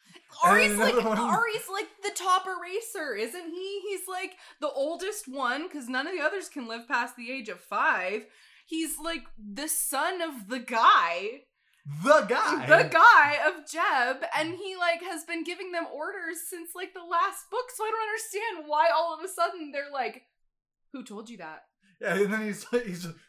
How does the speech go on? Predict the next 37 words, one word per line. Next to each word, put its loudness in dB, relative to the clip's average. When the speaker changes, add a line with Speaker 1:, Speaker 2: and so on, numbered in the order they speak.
Speaker 1:
"Are -10
you -10
sure? -8
Are -10
you -10
sure -10
that's -12
where -8
they're -8
headed?" -12
Like, -12
Speaker 2:
I 4
only -6
Speaker 1:
mm. -10
Speaker 2:
just -8
read -6
your -6
shirt. -10
I'm 0
sorry, 0
everybody. -2
Emmy -2
is -4
reading, -6
a, -4
is -4
wearing -4
a -6
shirt -8
that -8
just -10
says, -6
"Bigfoot -10
doesn't -8
believe -12
in -12
you -14